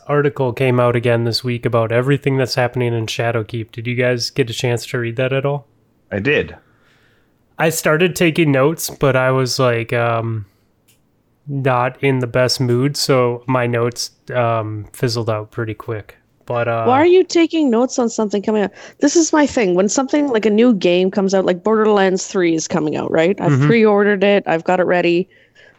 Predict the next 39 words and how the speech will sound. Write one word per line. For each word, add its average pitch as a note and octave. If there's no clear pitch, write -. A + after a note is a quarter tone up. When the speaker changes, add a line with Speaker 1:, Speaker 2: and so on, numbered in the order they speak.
Speaker 3:
But G#3
I've G#3
got A3+
friends G3
asking G3
me, F#3
like, F3
"Do F3+
you F3+
know G3
what G3
class F#3+
you're G3+
gonna F#3
play F3+
yet?" E3+
Or, E3
"Have F3+
you F#3
looked F3+
into F#3
it?" -
I G3+
don't A3+
do G#3
that. D#3
Like, F3
anytime A#3+
a A3+
new A3
game F#3+
comes G3
out F#3
or F3
D F3+
L F#3
C F#3
or E3+
Shadowkeep, F3+